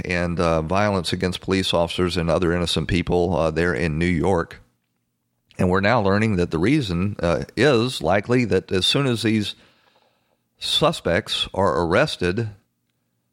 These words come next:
they are promptly, uh, released without bail because of the, uh, vaunted bail reform there in New York. And it's not limited,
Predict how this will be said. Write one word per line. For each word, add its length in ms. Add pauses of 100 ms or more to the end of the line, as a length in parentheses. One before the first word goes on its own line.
(460)
they 180
are 180
promptly, 800
uh, 180
released 520
without 380
bail 500 (720)
because 460
of 260
the, 340
uh, 180
vaunted 640
bail 380
reform 720 (640)
there 220
in 180
New 120
York. 360
And 220
it's 180
not 320 (180)
limited, 480